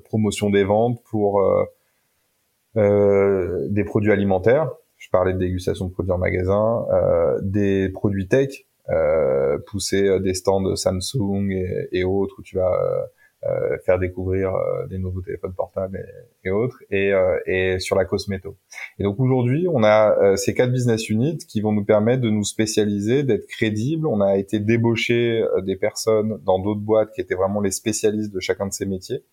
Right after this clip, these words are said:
euh, de la vente en boutique, de, du street marketing, de, euh,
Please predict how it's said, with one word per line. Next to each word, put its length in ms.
euh, 380
de 180
la 140
vente 240
en 80
boutique, 720
de, 500
du 100
street 280
marketing, 920
de, 460
euh, 800